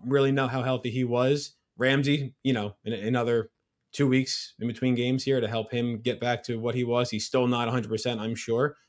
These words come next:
as he works his way back. Um, since Ramsey returned, the Dolphins are eleventh in defensive E P A per play. I know it's only two weeks, but, you know, here's something. The Dolphin defense struggled early in the year, obviously,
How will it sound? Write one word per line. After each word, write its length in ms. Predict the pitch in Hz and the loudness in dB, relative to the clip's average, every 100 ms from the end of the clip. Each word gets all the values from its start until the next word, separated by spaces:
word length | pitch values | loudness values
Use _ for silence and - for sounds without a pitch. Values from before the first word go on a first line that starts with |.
| - | -10
as 60 | 104 | -4
he 60 | |
works 180 | 110 107 | -4 -4
his 80 | 107 | -2
way 100 | 110 | -2
back. 280 | 104 110 110 _ 92 | 0 -2 -4 _ -12
Um, 280 | 90 85 - _ _ _ _ _ | -12 -12 -18 _ _ _ _ _
since 220 | - 185 | 2 4
Ramsey 300 | 185 185 170 | 6 6 6
returned, 580 | 165 151 151 160 180 143 | 4 4 4 6 4 0
the 120 | 135 | 2
Dolphins 340 | 131 127 143 127 | 4 4 2 2
are 60 | |
eleventh 460 | 113 113 117 127 123 | 2 2 2 0 0
in 60 | 110 | -2
defensive 440 | 101 113 110 104 | -2 -2 -4 -4
E 60 | 110 | -4
P 200 | 110 107 | 0 0
A 60 | |
per 100 | 104 | 0
play. 320 | 104 104 113 | -2 0 0
I 100 | 107 | -2
know 100 | 113 | -4
it's 120 | 110 110 | -4 -4
only 140 | 101 | -6
two 120 | 104 | -4
weeks, 420 | 107 170 190 - - _ _ _ - | 0 0 0 -8 -14 _ _ _ 2
but, 160 | 170 | 4
you 80 | 196 | 6
know, 80 | 196 | 6
here's 260 | 180 226 220 | 8 8 8
something. 280 | 180 156 | 6 4
The 80 | 151 | 4
Dolphin 320 | 151 190 202 | 4 4 4
defense 500 | 160 160 147 123 - _ - | 0 0 0 0 -2 _ -10
struggled 500 | - 151 135 117 107 | 2 4 4 2 0
early 220 | 120 110 | 0 2
in 60 | |
the 60 | 107 | 0
year, 200 | 98 87 | -2 -4
obviously, 500 | 85 87 - 87 87 | -8 -10 -14 -16 -20